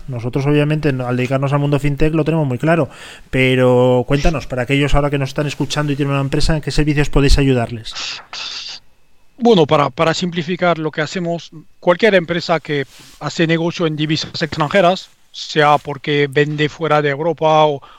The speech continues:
Speaker 2: o compra fuera de Europa, ah, básicamente, pues, tienen que usar divisas y, en general, como en las empresas los pagos son a plazo,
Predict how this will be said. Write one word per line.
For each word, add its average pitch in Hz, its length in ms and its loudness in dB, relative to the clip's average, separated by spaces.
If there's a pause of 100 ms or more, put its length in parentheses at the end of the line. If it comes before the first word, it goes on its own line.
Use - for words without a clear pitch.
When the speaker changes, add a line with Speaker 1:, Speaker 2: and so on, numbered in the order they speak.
(120)
Speaker 2:
o 151 120 -6
compra 160 460 2
fuera 156 300 -2
de 151 80 0
Europa, 185 500 -2 (580)
ah, 151 300 -10
básicamente, 160 680 0
pues, 147 200 -14
tienen 165 280 -4
que 165 80 -8
usar 151 260 -4
divisas 175 720 -2
y, 196 340 -2 (140)
en 156 120 -4
general, 160 460 2
como 156 380 -4
en 147 40 -6
las 143 160 -4
empresas 151 520 -4
los 143 180 -6
pagos 156 380 2
son 147 180 -4
a 143 60 -2
plazo, 196 440 0